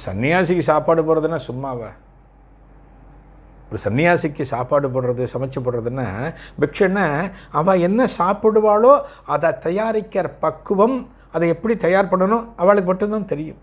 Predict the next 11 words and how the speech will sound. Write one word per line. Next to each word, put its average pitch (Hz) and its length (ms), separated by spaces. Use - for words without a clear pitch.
அந்த 185 280
பிக்ஷை 202 540
பண்றவரை 226 460
கூட்டின்னு 294 420
வர்றதுக்காக 180 420
போறார். 143 280
"என்ன 214 200
பெரியவா 208 400
இப்பயே 202 320
எடுத்துக்கிறேன்னு 185 480
சொல்றாரு, 151 580